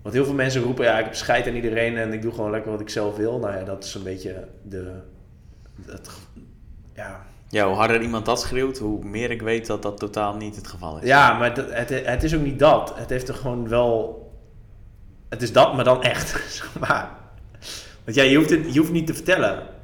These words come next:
Speaker 1: dat je scheid hebt aan anderen.
Speaker 2: Nee.
Speaker 1: Want door het te vertellen, zeg maar, dan,
Speaker 2: Ja.
Speaker 1: ja, bewijs je dat het
Speaker 2: Niet zo is.
Speaker 1: niet
Speaker 2: Ja.
Speaker 1: zo is, ja.
Speaker 2: Maar je, oké, dit is wel interessant. Dus je gelooft niet in de vrije wil,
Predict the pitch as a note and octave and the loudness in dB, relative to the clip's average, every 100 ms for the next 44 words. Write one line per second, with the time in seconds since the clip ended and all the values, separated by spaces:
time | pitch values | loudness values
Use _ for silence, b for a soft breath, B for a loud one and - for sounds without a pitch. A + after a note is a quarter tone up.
0 | - b b b b b - G#2 G#2+ - | -20 b b b b b -12 -10 -6 -2
1 | G#2+ G2+ F#2 F#2+ G2 G2 F#2 - - - | -2 -2 -8 -8 -8 -10 -10 -12 -14 -14
2 | - F2+ G#2 A#2+ C3 B2+ B2 - C3 A#2 | -12 -10 -6 -2 0 -2 -6 0 2 2
3 | A2 A2+ A2 G#2+ G#2 G#2 G#2 G2+ G#2 - | 0 -4 -6 -4 -2 -4 -6 -8 -14 -20
4 | b b b - - - - - - - | b b b -20 -20 -20 -20 -20 -20 -20
5 | - - - - - - - G#2+ A2 F2 | -20 -20 -20 -20 -20 -20 -18 -12 -12 -12
6 | - - - G2 F#2 G2+ G2+ F#2+ F#2+ F#2+ | -14 -20 -18 -12 -6 -4 -6 -10 -12 -14
7 | F#2+ - - - - - - - - C3+ | -14 -16 -18 -20 -20 -18 -18 -20 -10 -8
8 | A#2+ A2+ G2 - - G#2+ G#2 - - - | -4 -4 -4 -8 -12 -12 -10 -12 -14 -14
9 | G2 - - - - - - A#2 B2+ C#3+ | -16 -18 -20 -20 -20 -20 -14 -6 -4 -4
10 | C#3+ D3 C#3+ G#2 G#2+ A2+ A#2+ B2+ B2+ - | -6 -6 -6 -6 -6 -6 -8 -8 -10 -10
11 | F2+ F2 - G#2+ A2 C3 B2+ A2 G#2+ G#2+ | -12 -12 -10 -10 -8 -10 -8 -8 -8 -6
12 | G2+ G2 A#2+ D#3 | -6 -4 -6 -6